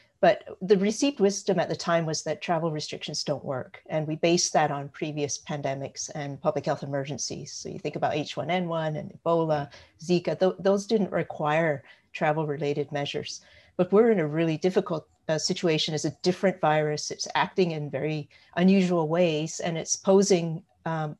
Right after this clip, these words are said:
you know, really unprecedented challenges. And I know that word's been used a lot. So the, the problem there is that you, you have to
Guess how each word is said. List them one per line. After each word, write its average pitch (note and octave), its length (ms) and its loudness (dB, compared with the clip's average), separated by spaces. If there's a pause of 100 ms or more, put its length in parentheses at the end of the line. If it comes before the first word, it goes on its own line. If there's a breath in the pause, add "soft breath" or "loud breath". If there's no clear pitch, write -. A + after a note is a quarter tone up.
you C4 80 -4
know, F3+ 100 2
really E3+ 260 2
unprecedented D#3+ 840 -2
challenges. D3 580 0
And D3+ 80 -4
I D3 140 -2 (340 loud breath)
know E3+ 120 2
that D#3+ 140 4
word's D#3 280 -2
been D3+ 180 -6
used D3 320 -6
a D3+ 60 -2
lot. D3 320 -4 (420 soft breath)
So F3 460 4
the, F3+ 260 2
the F#3 80 0
problem A3+ 460 4
there E3+ 260 6
is D#3 140 0
that D#3 260 -2
you, F3 80 2 (160)
you F3+ 160 2
have F3+ 380 0
to G#3 340 0